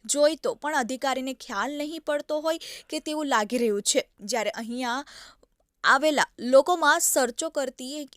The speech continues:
કે આ ઘટનાને ચારથી પાંચ દિવસ થઈ ગયા છે અને તેને કારણે બોડી ફૂલી ગઈ અને દુર્ગંધ મારી રહી છે. વળી આ નદીના પ્રવાહમાં તણાઈને આવેલ નથી. જો નદીના પ્રવાહમાં તણાઈને આવે તો સિંહના બચ્ચા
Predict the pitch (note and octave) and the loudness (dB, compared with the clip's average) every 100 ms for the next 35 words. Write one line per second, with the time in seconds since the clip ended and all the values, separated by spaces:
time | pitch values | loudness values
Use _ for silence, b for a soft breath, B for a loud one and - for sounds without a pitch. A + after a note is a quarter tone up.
0 | _ _ _ - D#4 - A#3 D4+ D4+ C4+ | _ _ _ -12 -10 -2 0 0 -4 -6
1 | A#3+ B3 C4 B3+ C#4 - _ C#4 A#3 C#4+ | -6 -6 -6 -4 -8 -10 _ -2 -2 -2
2 | D4+ D#4 B3+ C4+ E4 D4+ C#4 C#4+ D4+ B3 | -10 -8 -4 -4 -2 -2 0 0 0 0
3 | B3+ B3 A#3 - G#3 G#3+ A3 A3+ A3 A3+ | 0 2 -2 -2 -6 -4 -4 -6 -2 0
4 | A3+ D4 A#3+ B B B3 B3+ C4 D#4+ - | 0 -2 -6 B B 0 2 0 -4 -6
5 | C4 B3 C#4 A3+ G#3+ G#3 B3 A3 - G#3 | -6 -4 -2 0 0 0 -2 -2 -6 -6
6 | A3+ A3 C4 F4 D4+ C4 B3+ A3+ A3 G3+ | -6 -4 -6 -6 -6 -4 0 -2 0 -2
7 | F#3+ G3 G#3 G#3 F#3+ A3 A3 A#3 A3+ G#3+ | 0 0 0 -2 -4 -4 -4 -2 -2 -2
8 | A3 A3 C4 A3+ G#3+ A3+ A#3+ - G#3 A3 | -2 -4 -4 -6 -6 -6 -6 -4 -2 -4
9 | A3+ A#3 A#3 A3+ B B B G3 C#4 - | -4 -6 -6 -10 B B B 2 4 4
10 | b b A#3+ B3 C4+ D#4+ D4 C4+ D4 C4+ | b b -2 0 0 -2 2 2 2 0
11 | B3 C4 B3 B3+ C#4+ B3 A#3 A#3 A#3 - | 2 2 2 -2 -2 -2 -2 -4 -4 -2
12 | A3+ A#3+ B3+ B3+ - - A3 G#3 G3+ G3 | 0 0 -2 -6 -8 -8 -8 -6 -4 -4
13 | - - | -4 -6